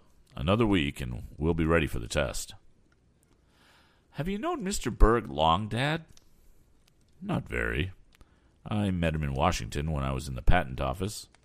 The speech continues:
He was taking out papers on a submarine for his firm at the same time I got mine for the advance. It is rather curious that he should come all the way here from Philadelphia merely to see if I was going to compete.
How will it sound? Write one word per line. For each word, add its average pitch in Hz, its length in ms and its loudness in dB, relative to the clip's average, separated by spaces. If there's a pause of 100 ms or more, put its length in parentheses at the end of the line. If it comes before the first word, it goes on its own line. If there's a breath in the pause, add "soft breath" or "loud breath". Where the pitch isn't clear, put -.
(520 soft breath)
He 156 120 -2
was 160 100 2
taking 139 320 -4
out 127 220 -2
papers 110 340 -2
on 73 140 -6
a - 20 -8
submarine 69 560 -6
for 98 140 0
his 92 100 0
firm 104 320 2
at 90 60 -8
the - 80 -14
same 139 340 -4
time 101 320 -2
I 87 80 0
got 85 240 0
mine 76 260 0
for - 120 -4
the 65 140 -4
advance. 69 580 -4 (1400 soft breath)
It 87 120 -6
is 139 300 4
rather 90 300 6
curious 55 540 -4
that 64 120 -6
he 76 100 -2
should - 200 -8
come 55 240 -8
all 90 360 0
the 101 80 -6
way 87 260 0
here 73 200 -4
from 71 200 -6
Philadelphia 69 760 -4 (420 loud breath)
merely 78 600 2
to 95 100 0
see 87 240 -2
if 62 140 -4
I 71 100 2
was 67 160 -4
going 67 220 -6
to - 80 -10
compete. - 420 -4